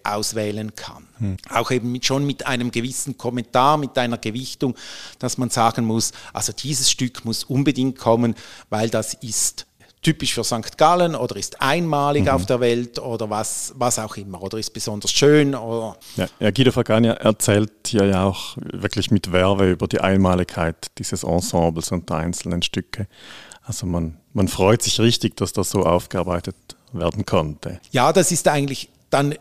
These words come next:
Speaker 1: eben der zweite Schritt, wo man sagte, ja, wenn diese Stücke jetzt wirklich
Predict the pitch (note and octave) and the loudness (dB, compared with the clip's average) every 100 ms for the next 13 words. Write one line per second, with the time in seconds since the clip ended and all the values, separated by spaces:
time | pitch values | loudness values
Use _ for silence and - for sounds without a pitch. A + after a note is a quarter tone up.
0 | - E3 D3 C#3 D3+ C3 - C3+ D3 C#3 | -2 -2 0 -2 -2 0 2 2 2 2
1 | - D#3 E3+ - - C3 C3 B2 - C3 | 4 2 0 -10 -12 -6 -4 -4 2 4
2 | C3 - B2+ A#2 B2 A#2 A2+ - - - | 4 0 -2 2 2 0 -4 -14 -20 -20
3 | _ B2 B2 A#2 C#3+ A#2+ - E3+ - C#3+ | _ -4 -4 -4 -6 -2 -2 -2 -4 -2
4 | B2 - D3+ F3 - E3 - - | -2 -2 0 0 0 -6 -6 -12